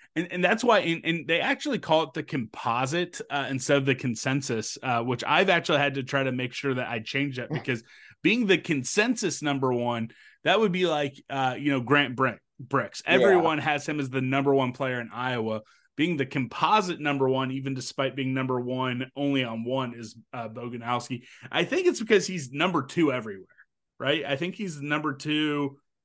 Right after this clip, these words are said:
Speaker 1: uh,
Speaker 2: I, I,
Speaker 1: on
Speaker 2: I'll, I'll go look right now.
Speaker 1: Yeah, I think he's number two on On Three, number two, uh, at two four seven, and number two on E S P N, but E S P N's all
Speaker 2: All right.
Speaker 1: over the place.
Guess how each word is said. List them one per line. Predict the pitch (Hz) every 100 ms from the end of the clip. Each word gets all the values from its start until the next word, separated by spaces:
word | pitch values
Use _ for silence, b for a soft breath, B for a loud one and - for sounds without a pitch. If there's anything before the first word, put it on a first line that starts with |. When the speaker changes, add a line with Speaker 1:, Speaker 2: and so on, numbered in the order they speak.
| _ -
Speaker 1:
uh, |
Speaker 2:
I, | 135 135 131 -
I, |
Speaker 1:
on | 143 135 135
Speaker 2:
I'll, | 196 -
I'll | 202
go | 208 214
look | 196 -
right | 185 185
now. | 160 - - 143
Speaker 1:
Yeah, | 151
I |
think | 156 233 233
he's | 220
number | 202 185 156
two | - 190 185
on | 175
On | 165 165 135
Three, | 147 156
number | 147 143 135
two, | - 160 160 160 139 - _ _ _ _
uh, | 143 131 127 - -
at | 143 -
two | - 170
four | - 147 135
seven, | - 139 139 135 131 127 - _ _ -
and |
number | 139 143 135
two | - 156 143 139 139 135 135 135
on | 127 127
E | 127 123
S | 113
P | - 127
N, | 117
but | 113
E | 131 131
S | 120
P | 123
N's | 113
all | 135
Speaker 2:
All | 120
right. |
Speaker 1:
over | 107 104
the | -
place. | - 101 104 -